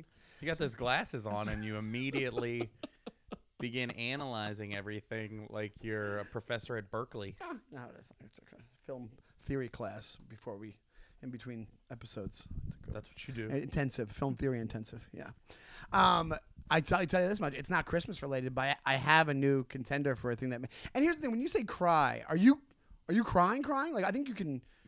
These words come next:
Speaker 2: crying and tearing up are two different things, right? Or getting, getting that feeling. And I think we're the type of guy where we suppress, we suppress it, but then there's times where it just go, like, like, Field of Dreams is, I've,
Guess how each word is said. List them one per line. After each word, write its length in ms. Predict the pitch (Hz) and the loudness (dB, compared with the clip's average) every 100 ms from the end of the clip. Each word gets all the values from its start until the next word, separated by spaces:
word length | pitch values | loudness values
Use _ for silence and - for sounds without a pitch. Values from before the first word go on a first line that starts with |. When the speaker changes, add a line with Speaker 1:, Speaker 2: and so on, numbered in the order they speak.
| - - _ - | -20 -20 _ -6
Speaker 2:
crying 440 | - 233 277 277 | 6 6 6 4
and 80 | 220 | 0
tearing 320 | - 196 180 | 2 2 4
up 140 | 175 143 | 4 2
are 40 | |
two 120 | 135 147 | -2 -2
different 260 | 127 123 | -2 -4
things, 360 | 131 110 - - - | -4 -6 -12 -20 -6
right? 240 | 123 156 | -2 -2
Or 120 | 151 | -2
getting, 300 | 151 156 147 | -2 -4 -4
getting 220 | 135 147 | -6 -6
that 160 | 139 117 | -6 -8
feeling. 380 | - 139 175 208 - - | -4 -4 -4 -6 -14 -4
And 80 | 160 | 0
I 20 | |
think 140 | 170 247 | 0 0
we're 60 | |
the 60 | 208 | 0
type 200 | 185 175 | 2 2
of 80 | 151 | 4
guy 160 | 151 151 | 6 6
where 100 | 135 | 4
we 100 | 127 | 0
suppress, 640 | 131 110 - 147 147 - | -4 -2 0 0 -2 -6
we 80 | 143 | -6
suppress 480 | - 120 208 240 - | -6 0 2 2 0
it, 160 | 117 _ _ _ _ _ - - | -6 _ _ _ _ _ -20 -6
but 80 | 156 | -2
then 100 | 165 | 0
there's 140 | 156 | -2
times 420 | - 180 220 175 | -2 0 0 -2
where 200 | 143 131 | -4 -6
it 80 | 131 | -8
just 240 | - 123 _ - | -10 -14 _ -12
go, 180 | 127 123 | -8 -6
like, 260 | 127 135 - - - - _ _ _ _ | -6 -6 -8 -20 -20 -20 _ _ _ _
like, 180 | 147 139 - - | 0 0 -2 -4
Field 240 | 233 247 | 6 6
of 60 | 190 | 8
Dreams 440 | 156 202 190 156 | 4 4 4 0
is, 160 | 139 127 _ - | -2 -6 _ -4
I've, 340 | 156 156 139 | 0 2 0